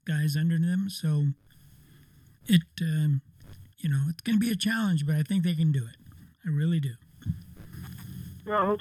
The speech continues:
Speaker 2: so. You know, I mean, I, I think, I think at this point, you know, if, if the people are gonna be realistic about it, at this point we're, uh,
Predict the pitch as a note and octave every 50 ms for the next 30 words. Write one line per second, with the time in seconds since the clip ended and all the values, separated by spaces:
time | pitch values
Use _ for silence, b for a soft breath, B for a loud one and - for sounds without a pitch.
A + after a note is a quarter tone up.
0 | - - C#3+ B2+ - C3+ D3+ D#3 D#3 D#3 D#3 D#3+ D#3+ D#3+ D#3+ - - - - D#3+
1 | D3+ D3+ - - E3+ D#3+ D#3 - - - - - D#3+ D#3+ D#3 - F3 E3 D3 D3+
2 | - - E3 E3 - - - - E3 D#3+ D#3+ - - - - - - - - -
3 | - - - - - - - D#3 D3+ C#3+ C#3+ C#3+ D3 D#3+ - F#3+ - - - -
4 | - D3+ C#3 B2+ - - - - - - - - - - - C#3+ - - G3 -
5 | - E3+ E3+ D#3+ - D#3+ D3+ C#3+ D3+ D3+ D3 C#3+ C#3+ C#3+ C#3 C#3 D3 D3+ D#3 D3+
6 | D3 D3+ F3 E3 - - F3 E3 E3+ D#3+ D3+ D#3 D#3+ E3 E3+ F3+ F3+ - - E3
7 | E3 D#3+ - - E3+ D#3+ - - - - D#3+ D#3 D#3 D#3 - C3+ C3+ C3+ C3+ C3
8 | B2+ B2+ B2 B2 B2 B2